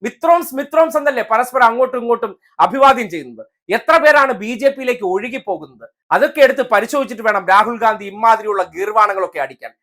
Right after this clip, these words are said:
ചരിത്രം അറിയാത്തതിന്റെ ഏറ്റവും വലിയ ഗതികേടാണ് ഇന്ന് രാഹുൽ ഗാന്ധി അനുഭവിക്കുന്ന ഏറ്റവും വലിയ പ്രശ്നവും.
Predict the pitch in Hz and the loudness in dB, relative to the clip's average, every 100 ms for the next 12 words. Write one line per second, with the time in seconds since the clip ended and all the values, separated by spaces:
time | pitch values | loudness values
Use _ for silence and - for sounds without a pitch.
0 | _ - 226 285 330 311 269 277 294 294 | _ 0 0 2 2 4 4 4 2 2
1 | 277 269 240 247 - 294 277 254 220 226 | -4 -4 0 0 -2 -4 -2 -4 -4 -4
2 | 240 254 240 226 208 - 202 208 196 240 | -2 2 4 4 0 -6 -8 0 2 2
3 | 247 233 226 220 202 214 202 196 196 185 | 0 0 0 -2 -4 -6 -6 -4 -2 -2
4 | _ _ 175 214 - 262 233 208 190 175 | _ _ -2 -2 -2 -4 -4 -4 -4 -4
5 | 170 202 139 | -6 -6 -8